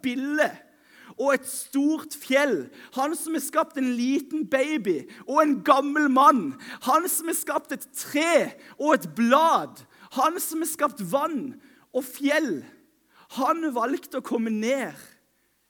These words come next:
til jorda, til det han selv hadde skapt. Han som sitter og sjonglerer med planetene.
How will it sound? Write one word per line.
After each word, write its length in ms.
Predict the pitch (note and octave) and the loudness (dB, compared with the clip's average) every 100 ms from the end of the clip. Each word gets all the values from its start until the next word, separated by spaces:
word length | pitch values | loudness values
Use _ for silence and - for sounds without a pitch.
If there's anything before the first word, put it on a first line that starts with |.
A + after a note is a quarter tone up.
| _ | _
til 220 | - A#3+ | -2 0
jorda, 400 | A#3+ C#4 D4 F3+ | 2 0 -2 -8
til 160 | C#3 A3 | -6 -4
det 80 | B3+ | -4
han 160 | B3+ | -4
selv 560 | C4 - B3+ C#4+ B3+ D#3+ - - | -8 -6 -4 2 0 0 -12 -12
hadde 240 | - G#3+ G#3 | -6 -4 -4
skapt. 640 | - C#4+ E4 - - - _ _ _ _ _ - - | -4 -6 -8 -16 -18 -20 _ _ _ _ _ -20 -2
Han 220 | C4 D4+ | 0 0
som 160 | D#4 C4 | -2 -4
sitter 320 | B3 C#4 C4+ | -4 -6 -6
og 40 | - | -6
sjonglerer 640 | C4 A3+ A#3 A#3+ C#4 B3+ | -2 0 6 6 6 2
med 160 | A3+ A3+ | -2 -2
planetene. 840 | A3+ G#3 A#3 E4+ - - D3+ B2+ | 0 2 2 2 -2 -8 -8 -8